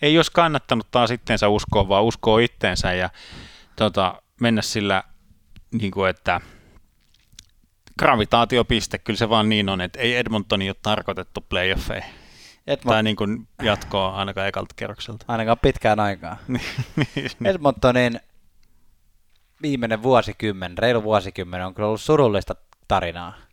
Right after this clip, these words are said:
Speaker 2: Neljä
Speaker 1: Joo.
Speaker 2: ykköskierroksen varausta ja, ja tota, muutama playoff-pyörähdys ja ei menestystä. Ja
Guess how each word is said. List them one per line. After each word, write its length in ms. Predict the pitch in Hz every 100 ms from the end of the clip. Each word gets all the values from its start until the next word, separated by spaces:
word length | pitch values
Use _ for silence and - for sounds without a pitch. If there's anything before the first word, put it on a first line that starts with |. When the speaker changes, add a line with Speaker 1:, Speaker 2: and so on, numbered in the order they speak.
| _ _ _ _ _ _ _ -
Speaker 2:
Neljä 280 | 139 156 131
Speaker 1:
Joo. 140 | 131
Speaker 2:
ykköskierroksen 520 | 120 101 110 104 - 101
varausta 460 | 110 107 95 -
ja, 260 | 95 90 92 - -
ja 60 | 101
tota, 220 | - 104
muutama 340 | 117 113 104
playoff-pyörähdys 880 | - 107 98 - - 90 87 85 85
ja 180 | 85 - _ _ - _ _ _ _ _ _ -
ei 120 | 113
menestystä. 580 | 98 92 87 - - -
Ja 160 | 78